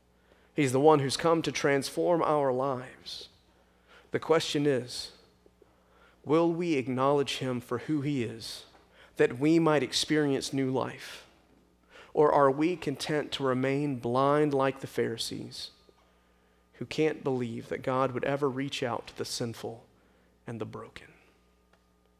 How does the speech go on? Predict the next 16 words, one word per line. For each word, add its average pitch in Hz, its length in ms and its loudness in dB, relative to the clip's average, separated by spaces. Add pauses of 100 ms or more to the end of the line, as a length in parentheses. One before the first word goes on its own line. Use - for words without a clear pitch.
(580)
The - 80 -8
choice, 135 340 -2
friends, - 600 -8 (1300)
is - 160 -10
ours. - 580 -10 (1500)
Would 123 100 -18
you - 100 -18
pray 143 140 -2
with 139 180 -6
me? 151 100 -12 (4000)
Lord, 139 240 6
we 147 100 4
were 143 160 6
all 139 280 6
once 127 340 0
blind, 123 500 0